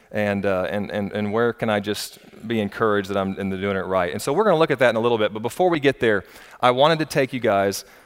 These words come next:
uh, through a little journey of the life and times of Jesus. God sent his son, and he could have placed him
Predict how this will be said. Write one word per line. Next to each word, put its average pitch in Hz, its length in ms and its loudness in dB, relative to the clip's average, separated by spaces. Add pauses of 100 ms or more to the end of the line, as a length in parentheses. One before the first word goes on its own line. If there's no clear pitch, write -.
uh, 104 220 2
through 135 260 0
a 117 40 4
little 117 160 0
journey 113 500 0 (320)
of 110 260 2
the 107 100 4
life 120 320 2
and 131 140 -2
times 110 400 0
of 92 100 -8
Jesus. 85 520 -8 (2250)
God 180 500 4 (200)
sent - 480 -2
his 127 260 -6
son, 82 380 -6 (1400)
and 123 120 0
he 127 40 0
could 175 220 -2
have 175 300 -6
placed 143 420 -2
him 101 320 0